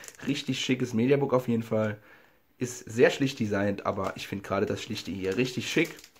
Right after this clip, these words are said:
Kann ich euch auch absolut nur empfehlen. Ähm,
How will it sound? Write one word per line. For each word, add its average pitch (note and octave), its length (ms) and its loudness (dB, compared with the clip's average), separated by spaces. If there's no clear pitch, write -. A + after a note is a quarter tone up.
Kann A2 160 -4
ich A2 100 -6
euch A2 300 -4
auch B2+ 320 6
absolut B2+ 480 2
nur B2 120 4
empfehlen. C3 520 4
Ähm, A2+ 280 4